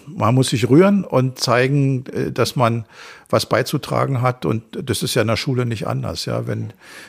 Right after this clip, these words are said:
die Lateiner, wenn jemand schlechten Lateinunterricht macht, oder ich sag mal anders, wenn jemand schlechten Mathematikunterricht macht oder schlechten Biounterricht, kommt keiner auf die Idee, deswegen das Fach abzuschaffen. In Latein ist das anders,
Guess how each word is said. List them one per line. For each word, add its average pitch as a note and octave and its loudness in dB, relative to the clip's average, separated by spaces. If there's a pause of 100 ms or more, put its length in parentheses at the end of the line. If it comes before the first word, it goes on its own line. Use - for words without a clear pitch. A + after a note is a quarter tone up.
(140)
die A#2+ -2
Lateiner, A2+ 0 (160)
wenn A#2 -4
jemand A2+ 0 (320)
schlechten - -4
Lateinunterricht A#2 0
macht, A2 -2
oder A#2 2
ich G#2 0
sag B2 2
mal A#2+ 4
anders, B2 2
wenn A2 0
jemand A#2 2
schlechten - -2
Mathematikunterricht G#2+ 2
macht A#2 0
oder G#2 0
schlechten A2 -6
Biounterricht, A2+ 0 (460)
kommt A#2+ -4
keiner A#2 2
auf A#2+ 0
die - -10
Idee, A2 -2
deswegen G#2+ -2
das G#2 -2
Fach G#2 -2
abzuschaffen. - -4 (480)
In A#2 -2
Latein G#2+ 0
ist G#2 -2
das A2+ 0
anders, G2+ -2